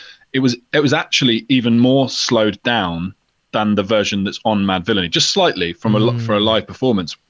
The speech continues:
Speaker 1: to, I, I guess, to allow time for breathing and
Speaker 2: Yeah, yeah.
Speaker 1: performance. But it sounds even more <laughs> just gully and raw because it does give him a bit more time
Speaker 2: Yeah.
Speaker 1: to, like,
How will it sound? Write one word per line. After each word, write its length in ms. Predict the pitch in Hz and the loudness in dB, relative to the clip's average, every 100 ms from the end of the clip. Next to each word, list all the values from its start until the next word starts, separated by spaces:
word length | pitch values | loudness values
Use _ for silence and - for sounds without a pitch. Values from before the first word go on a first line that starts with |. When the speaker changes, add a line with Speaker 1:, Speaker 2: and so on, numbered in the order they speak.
| _ | _
Speaker 1:
to, 140 | - - | -10 -2
I, 180 | 123 110 - | -2 -2 -8
I 60 | 101 | -4
guess, 360 | 139 117 - | -2 -2 -4
to 160 | - 98 | -4 0
allow 240 | 98 101 | 2 0
time 320 | 101 - 101 90 | 0 0 -2 -2
for 260 | 98 92 | -4 -6
breathing 460 | - 95 92 87 87 | -4 -4 -4 -4 -6
and 120 | 85 | -4
Speaker 2:
Yeah, 120 | 120 | -4
yeah. 140 | 135 160 | -2 0
Speaker 1:
performance. 400 | 135 92 80 - - - - _ | 0 0 -2 -6 -12 -18 -20 _
But 120 | - | -2
it 100 | 131 | 0
sounds 680 | - - 175 165 139 117 101 - | 0 0 2 2 4 2 0 0
even 440 | 131 143 113 123 | 2 2 2 2
more 640 | 120 123 135 123 104 95 - _ | 2 4 4 4 4 2 -4 _
<laughs> 220 | - - | -16 -12
just 300 | - 117 - - 101 90 | -6 -4 -4 -8 -18 -4
gully 420 | 135 139 107 98 | -2 0 0 0
and 200 | 98 104 | 0 2
raw 280 | 123 113 87 | 2 2 0
because 200 | - 123 | -2 -4
it 140 | 117 | -2
does 180 | 165 170 | 0 0
give 160 | - 131 | 0 0
him 60 | |
a 80 | 120 | 2
bit 180 | 110 - | 0 0
more 160 | 127 | -2
time 520 | 110 - 139 95 87 90 | -2 0 0 0 -4 -8
Speaker 2:
Yeah. 300 | 117 113 107 | -4 -2 0
Speaker 1:
to, 100 | 104 | 0
like, 320 | 110 101 - | 2 0 -6